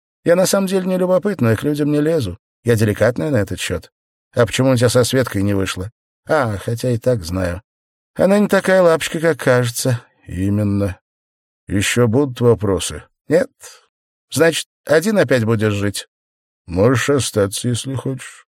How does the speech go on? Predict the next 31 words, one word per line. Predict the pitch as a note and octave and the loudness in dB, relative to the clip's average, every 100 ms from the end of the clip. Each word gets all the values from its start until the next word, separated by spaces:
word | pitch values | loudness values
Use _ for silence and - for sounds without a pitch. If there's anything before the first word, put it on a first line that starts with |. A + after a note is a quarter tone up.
| _ | _
сказал | - - G#2 G2 F#2+ F2+ | -16 -6 -4 -2 -2 -2
Эрих. | E2+ E2+ - | -6 -8 -6
«Какой | - D#3+ B2+ A#2+ | -2 0 2 -2
ты? | - A2+ _ _ _ _ | -2 -10 _ _ _ _
Я | E3 A3 | 2 2
с | |
мужчиной | A3 A3 - G3 G3 | 2 0 0 -2 -2
живу. | F3 D#3+ C3 A#2 _ _ - | 0 2 2 0 _ _ 0
У | |
меня | C3+ D3 | 4 4
все | E3+ G3 | 2 0
в | - | 0
порядке». | F3 D#3 D3 - - _ _ _ | 2 4 4 0 -16 _ _ _
«Я | F#2+ G2 | -4 0
не | G2 F#2+ | 0 0
говорю | F#2 F#2 F#2+ B2 | 0 0 2 0
насовсем. | B2 - G#2 - C#2+ - _ _ _ _ _ _ _ | 0 -2 -4 -4 -10 -14 _ _ _ _ _ _ _
Ты | G#2 | 0
ведь | G2+ F2 | 0 0
где-то | G2+ F#2 | -2 -4
в | - | -6
Подмосковье | F2 F#2 G2+ - F3 C3+ | -4 -2 -2 -2 -4 -4
живешь, | E2+ D#2 C#2+ - | -6 -10 -10 -10
а | C2 | -10
поздно | - A2+ B2+ C3 | -4 -4 -2 -4
уже. | A#2 G2 _ _ _ _ _ | -4 -8 _ _ _ _ _
Вот | - F2 - | -4 -4 -4
переночуй». | - F#2 E2+ D#2+ - E2 A#2+ - _ _ _ | -4 -4 -4 -6 -8 -6 -6 -8 _ _ _
«Я | - D3 | 2 2
на | C#3+ | 4
машине. | C#3 B2+ - F#2+ F2+ | 2 2 0 -2 -4